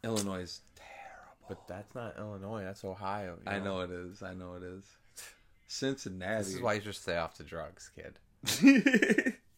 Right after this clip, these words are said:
Speaker 1: Don't do it.
Speaker 2: Don't
Speaker 1: I'm
Speaker 2: do
Speaker 1: half drunk,
Speaker 2: drugs.
Speaker 1: too, so that's kind of a problem. Uh, you are getting me all messed up trying to do podcasts here. That's your fault.
Speaker 2: Wanna drink some Jägermeister?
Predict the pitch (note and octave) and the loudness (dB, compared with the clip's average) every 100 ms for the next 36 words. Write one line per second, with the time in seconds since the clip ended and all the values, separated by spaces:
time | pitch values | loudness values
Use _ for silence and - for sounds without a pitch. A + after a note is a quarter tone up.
0 | _ _ C3 C#3+ B2+ B2 B2+ B2+ G#2+ F2+ | _ _ -4 -2 -2 -4 -6 -4 -8 -10
1 | - - - - G3 C#4+ G#3 - D3 D#3 | -14 -20 -10 -2 0 2 0 2 2 2
2 | - D#3 B2+ - A2+ G#2 G2+ A#2 C3+ - | 2 2 4 4 4 2 0 -2 -2 2
3 | D#3+ C#3+ A#2 - A#2+ G#2 G2 G2+ - - | 4 4 0 -2 -2 -4 -10 -16 -20 -20
4 | - _ _ A2+ G2+ F#2+ F#2 - - G#2 | -20 _ _ -4 -2 -2 -6 -10 -10 -4
5 | C#3 D3 C3+ G#2+ G2+ F#2+ G2 F#2 - - | -2 -2 -2 0 -2 -2 -8 -12 -20 -20
6 | - - A#2 A#2+ G#2+ A2 A2+ G#2+ G#2+ G#2 | -20 -20 -10 -8 -4 -2 -2 -2 -4 -6
7 | - A2+ A2 A2+ G2+ F#2+ F#2 A2+ A2 G#2 | -2 -2 -2 -6 -6 -8 -6 -4 -4 -6
8 | F2+ - F#2 F2 - - - - - A#2+ | -10 -6 -8 -8 -16 -20 -20 -16 -6 -6
9 | - G2 A#2+ B2+ D#2+ D2 D#2 - - - | -6 -8 -6 -6 -10 -12 -14 -18 -20 -20
10 | - - - - - - - - - - | -20 -20 -20 -20 -20 -20 -20 -20 -20 -20
11 | - _ _ _ - G#2 A2+ B2+ C3 G#2+ | -20 _ _ _ -12 -10 -8 -10 -12 -8
12 | E2+ G2+ A#2+ B2+ C3 - D3 | -6 -8 -10 -14 -14 -16 -16